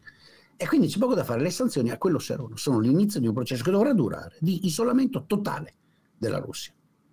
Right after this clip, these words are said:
È meglio che ve lo mettiate in testa. Su questo io spero che le elite occidentali, i gruppi di diritto non cambino,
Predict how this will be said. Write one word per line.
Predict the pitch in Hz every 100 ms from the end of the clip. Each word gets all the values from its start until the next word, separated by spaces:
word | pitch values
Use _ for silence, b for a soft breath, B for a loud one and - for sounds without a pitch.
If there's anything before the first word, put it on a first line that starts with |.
| _ _
È |
meglio | 185 277
che | 180
ve | 147
lo |
mettiate | 147 143 170
in | 135
testa. | 104 151 - -
Su | - 214
questo | 277 - - - - B B B B B
io | 151
spero | 165 185 135
che | 101 107 -
le | 127
elite | 120 160 -
occidentali, | 151 104 95 - - -
i |
gruppi | 107 123
di | 113
diritto | 117 117 95 90
non | 127 147
cambino, | 147 208 160 -